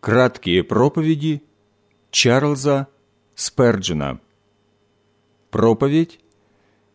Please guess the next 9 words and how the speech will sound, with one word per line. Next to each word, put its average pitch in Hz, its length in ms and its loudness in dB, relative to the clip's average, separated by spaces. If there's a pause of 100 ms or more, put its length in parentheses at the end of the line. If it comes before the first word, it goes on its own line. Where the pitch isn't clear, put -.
(140)
девятьсот 107 720 0
пятьдесят 151 600 -4 (240)
шестая. 92 760 -2 (4000)
Чужеземцы 135 960 2 (640)
пришли 143 500 0
во 135 140 0
святилище 127 1000 -2 (200)
Дома 113 480 2
Господня. 90 680 -4